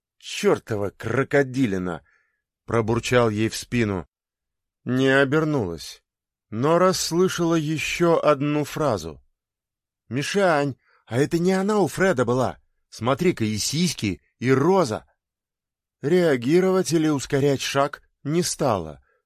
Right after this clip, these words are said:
но напряглась. Стримы кумира молодняка Фреда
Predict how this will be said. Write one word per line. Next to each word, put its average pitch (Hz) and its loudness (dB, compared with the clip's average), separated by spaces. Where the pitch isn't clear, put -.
но 135 2
напряглась. 143 -2
Стримы 147 0
кумира 143 0
молодняка 131 0
Фреда 120 -2